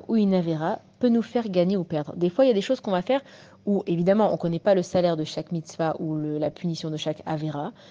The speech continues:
mais il y a des choses qu'on va faire où on sait que ça va être très difficile après de remonter. Et il y a des mitzvot qu'on va faire où on sait que ça va nous faire gagner énormément au niveau de la Emouna ou, ou à d'autres niveaux. Et il nous dit aussi d'avoir un bon cœur.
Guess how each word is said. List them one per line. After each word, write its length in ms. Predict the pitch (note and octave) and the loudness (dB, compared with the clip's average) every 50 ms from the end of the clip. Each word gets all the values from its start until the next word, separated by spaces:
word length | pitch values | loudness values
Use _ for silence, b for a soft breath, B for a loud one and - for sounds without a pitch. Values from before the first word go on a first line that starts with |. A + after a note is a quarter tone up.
| B B B B - | B B B B -2
mais 100 | F#3+ F#3+ | 0 0
il 100 | - - | 2 2
y 40 | G3 | 2
a 60 | F#3+ | 2
des 80 | G3 | 2
choses 180 | A3 A#3+ C#4+ C#4 | 2 0 0 -2
qu'on 140 | - - G#3 | -2 0 0
va 120 | F#3+ F3 | 0 0
faire 320 | - - B3+ C4 B3 - - | 0 0 0 0 0 0 -2
où 140 | G3+ F3+ - | -4 -2 -2
on 120 | - G3 | -4 -4
sait 100 | - - | -4 -4
que 80 | C4 - | -4 -2
ça 80 | A3+ | 0
va 60 | F#3+ F3 | 2 2
être 160 | E3+ - - | 0 0 -6
très 320 | - - - - C4+ B3 | -10 -10 -4 -2 -2 -2
difficile 500 | G3+ G3 - G3+ - G#3+ - - A3+ G3+ | -2 -4 -8 -10 -10 -10 -8 -4 0 0
après 280 | F3+ E3+ - - - G3+ | 0 0 0 -4 -4 -4
de 100 | F3 F3 | -2 -2
remonter. 460 | E3+ D#3+ D#3 D3+ D3 D#3 - G#3+ C4 | -2 -2 -2 -4 -6 -4 -4 -4 -4
Et 60 | D#4+ B B B B B B B | -4 B B B B B B B
il 60 | F3+ G3 | 0 2
y 40 | |
a 60 | F#3+ F#3 | 2 4
des 100 | G3 G#3 | 2 2
mitzvot 240 | G#3+ G#3+ - - G#3 - | 0 0 0 0 0 0
qu'on 100 | - A3+ | 0 0
va 100 | G#3 G3 | 0 2
faire 180 | G3 C4+ C#4 B3+ | 2 2 2 2
où 40 | G#3 | 0
on 60 | G3 | 0
sait 140 | F#3+ C#4+ C4+ | -2 -4 -6
que 60 | - | -2
ça 80 | - G3 | 0 2
va 60 | F#3 | 2
nous 100 | F#3+ F#3+ | 2 0
faire 160 | - A#3+ A3 | 0 -2 -2
gagner 480 | F#3+ F3 G3 F#3+ F#3+ G3+ G#3+ B3 - - | 0 2 4 4 4 4 2 0 0 0
énormément 600 | - G#3 G3+ G3+ F#3+ F3+ F3 E3 E3 G3 G#3 G#3 | -2 0 0 0 0 -2 -2 -2 0 0 0 0
au 60 | G3+ F#3 | 0 0
niveau 220 | F3+ F3 E3 F3 | 0 -2 -2 -2
de 80 | E3 E3 | -2 -2
la 100 | D#3 D#3+ | -2 -2
Emouna 360 | D#3+ D#3+ D#3+ E3+ F#3+ G#3 A3 | -2 -2 -2 -2 -2 -2 -2
ou, 320 | G3+ F3 E3+ - E3 E3 | -2 -2 -2 -2 -2 0
ou 60 | E3 | 0
à 80 | E3 D#3+ | 0 0
d'autres 280 | D#3+ E3+ E3+ - - E3+ | -2 -4 -8 -8 -8 -8
niveaux. 300 | D#3+ C#3+ D3 - - B B B B B B B B _ _ | -6 -6 -8 -10 -12 B B B B B B B B _ _
Et 100 | B3 B3+ | 0 2
il 80 | B3 | 2
nous 100 | A#3+ A#3 | 2 2
dit 140 | G#3+ G#3+ B3+ | 2 0 0
aussi 200 | A#3 G#3+ - - | -2 -2 -2 0
d'avoir 280 | G#3 G#3 F#3+ F#3 F3+ F3+ | 0 2 2 2 0 0
un 80 | F3+ | 0
bon 160 | E3+ D#3 D3+ C#3+ | -2 -2 -4 -6
cœur. 340 | - - D#3 D3+ E3+ - | -6 -4 -4 -2 -2 -4